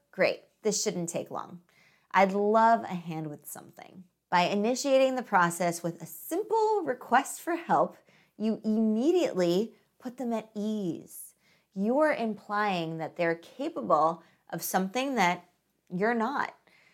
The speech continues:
This sets a friendly and collaborative tone, and it makes them feel useful and capable. You're probably wondering, "What on earth do you need their help with?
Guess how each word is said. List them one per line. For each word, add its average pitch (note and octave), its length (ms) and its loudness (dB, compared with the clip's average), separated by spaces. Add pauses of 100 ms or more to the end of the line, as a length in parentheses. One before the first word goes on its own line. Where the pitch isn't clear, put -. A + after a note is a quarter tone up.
(220)
This A3 220 2
sets B3+ 400 0
a F#3 80 -6
friendly G3 720 -2
and G3 200 -4
collaborative F#3+ 840 0
tone, E3+ 520 -6
and C4 400 2 (280)
it G3+ 80 -2
makes A3 340 -4
them A3+ 160 -8
feel F#3 480 4 (220)
useful A#3 640 -2
and E3 280 -4
capable. - 640 -16 (300)
You're F#3+ 100 -2
probably D4+ 480 6
wondering, D#3+ 540 -2 (120)
"What D4+ 320 0
on G#3 360 0
earth G3 560 8 (240)
do - 200 -2
you A#3 300 2
need G3 400 0
their G3+ 200 6
help B3+ 300 2
with? - 380 -4